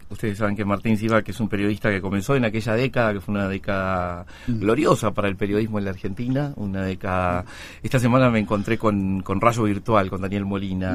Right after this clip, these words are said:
Speaker 2: Mm.
Speaker 1: y me hablaba sobre la situación de los colaboradores y los columnistas de los distintos medios gráficos argentinos y el, lo paupérrima que es la situación y de la
Speaker 2: Mm.
Speaker 1: escasez de recursos.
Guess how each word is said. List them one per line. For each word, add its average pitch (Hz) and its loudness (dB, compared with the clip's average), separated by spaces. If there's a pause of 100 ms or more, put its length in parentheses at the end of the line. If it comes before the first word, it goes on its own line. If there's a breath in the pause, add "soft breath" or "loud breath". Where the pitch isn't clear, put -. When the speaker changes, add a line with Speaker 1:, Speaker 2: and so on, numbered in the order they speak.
Speaker 2:
Mm. 95 -4
Speaker 1:
y 98 -4
me 98 -2
hablaba 101 4
sobre 98 -2
la 95 -2
situación 101 0
de 104 2
los 92 -2
colaboradores 101 2
y - 0
los 87 -4
columnistas 98 0
de 87 -6
los 90 -6
distintos 92 -6 (540 loud breath)
medios 101 4
gráficos 101 0
argentinos 104 4
y 98 -2
el, 90 -6
lo 90 -6
paupérrima 101 2
que 98 -4
es 95 -4
la 98 -4
situación 104 2
y 98 0
de 92 -4
la 90 -4
Speaker 2:
Mm. - -4
Speaker 1:
escasez 110 -2
de 107 -2
recursos. 104 0